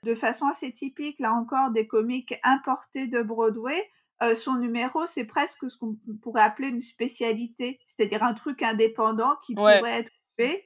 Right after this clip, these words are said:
Speaker 1: Euh, en l'occurrence, c'est une espèce de pantomime, euh, comique sur la préparation de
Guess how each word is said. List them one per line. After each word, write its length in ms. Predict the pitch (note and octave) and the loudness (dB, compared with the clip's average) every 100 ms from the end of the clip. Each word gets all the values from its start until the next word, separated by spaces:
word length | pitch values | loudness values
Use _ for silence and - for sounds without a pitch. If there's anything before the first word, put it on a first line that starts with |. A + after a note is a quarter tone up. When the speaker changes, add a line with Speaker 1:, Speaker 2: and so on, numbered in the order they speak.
| - | -2
Speaker 1:
Euh, 180 | A3 G#3 | 2 4
en 100 | A#3+ | 4
l'occurrence, 580 | A3+ A3 B3 C#4+ C#4+ - | 2 0 0 2 0 -2
c'est 80 | A#3 | -4
une 100 | G#3+ | -2
espèce 420 | A3+ - B3+ - | -2 0 -2 0
de 100 | A#3 | -2
pantomime, 760 | A3 A3+ A3+ A3+ B3 B3 A#3+ | 2 0 2 0 0 -4 -4
euh, 140 | A3 G#3+ | -2 -4
comique 640 | - A#3 A3 A#3 B3+ C4 | -2 -2 -2 -2 -6 -8
sur 380 | - - A#3+ A#3 | -12 -8 -2 2
la 120 | A3 | 4
préparation 920 | G#3 - G#3 G#3 G3+ A3+ - A3+ A3+ A3+ | 2 0 0 0 0 -4 -4 -4 -2 -4
de 160 | G#3 | -4